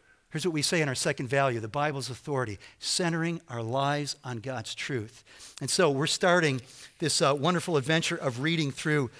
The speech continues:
the Bible, right? And I don't know if you've picked up one, but you can today, or you can get it on the app.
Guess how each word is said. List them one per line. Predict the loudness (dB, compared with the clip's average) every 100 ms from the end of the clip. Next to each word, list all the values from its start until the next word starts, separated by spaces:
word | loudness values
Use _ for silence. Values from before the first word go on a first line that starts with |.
| -20 -12
the | -2
Bible, | 4 6 6 2
right? | 2 4 2 -2 _ -20 -20 -20 _
And | -2 0 2
I | 2
don't | 4
know | 2
if | 0
you've | -2 -2
picked | -2 -2 2
up | 0 2
one, | 2 2
but | 0 -4
you | -6
can | -2 0 2
today, | 2 2 2
or | 2
you | -2
can |
get | 0 0
it | 2
on | 2
the | 0
app. | 2 2 2 0